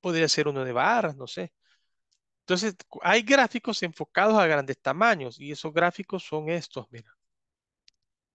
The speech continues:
Eh, eso, ve. O sea, hay un montón de, de técnicas para eso, ¿verdad? Pero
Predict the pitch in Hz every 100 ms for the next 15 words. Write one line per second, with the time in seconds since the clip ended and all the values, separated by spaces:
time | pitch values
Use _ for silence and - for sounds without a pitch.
0 | _ _ _ _ _ _ _ _ _ _
1 | _ _ _ _ _ _ _ _ _ _
2 | _ _ _ _ _ _ _ _ _ _
3 | _ _ _ - 143 135 131 127 185 196
4 | - 127 123 _ _ _ _ _ _ _
5 | _ 185 269 277 285 262 - 240 185 143
6 | - 160 - 240 160 131 123 156 208 185
7 | - 123 120 - 147 143 131